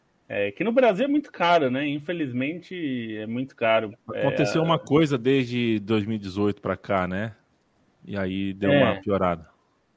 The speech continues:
Speaker 1: É, deu, já não, o dólar já não tava baixo, <laughs> mas aí entrou um
Speaker 2: É.
Speaker 1: ministro que disse que se ba-, o dólar batesse cinco era porque fez muita coisa errada, né? E aí
Speaker 2: Aham.
Speaker 1: tá batendo seis.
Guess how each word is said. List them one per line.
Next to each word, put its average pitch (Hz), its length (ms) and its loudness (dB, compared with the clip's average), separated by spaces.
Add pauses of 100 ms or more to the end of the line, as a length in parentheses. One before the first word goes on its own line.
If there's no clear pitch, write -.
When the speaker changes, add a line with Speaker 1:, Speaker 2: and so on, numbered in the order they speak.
(160)
Speaker 1:
É, 113 360 -2
deu, 110 580 -4 (400)
já 123 320 0
não, 135 360 0
o 117 100 -6
dólar 123 320 4
já 131 120 2
não 135 80 0
tava 135 280 2
baixo, 123 360 2
<laughs> 139 80 -6
mas 123 300 -6
aí 135 540 -2
entrou 135 420 -2
um 139 40 -2
Speaker 2:
É. - 20 0
Speaker 1:
ministro 135 500 -2
que 147 100 -2
disse 127 300 -6
que 120 320 -6
se - 180 -10
ba-, 120 220 -2
o 131 80 -2
dólar 123 320 4
batesse 123 460 -2
cinco 127 320 -4
era 139 120 0
porque 143 220 -2
fez 143 240 0
muita 147 260 0
coisa 151 300 0
errada, 110 380 -4
né? 110 180 -12 (520)
E 95 220 -4
aí 113 140 0
Speaker 2:
Aham. 92 80 -8
Speaker 1:
tá 127 100 2
batendo 139 400 0
seis. 139 560 0